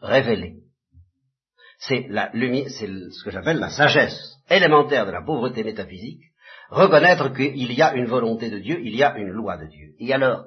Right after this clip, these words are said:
ça revient à dire quoi ? Ça revient à dire ceci. Tant que vous êtes innocent, tout ce qui peut vous arriver de catastrophique,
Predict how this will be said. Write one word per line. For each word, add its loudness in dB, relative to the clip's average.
ça 0
revient 2
à 2
dire -8
quoi ? -8
Ça -14
revient -10
à -6
dire -12
ceci. -20
Tant 8
que -2
vous 0
êtes 2
innocent, -8
tout 0
ce -4
qui -2
peut -2
vous 0
arriver 0
de -2
catastrophique, -8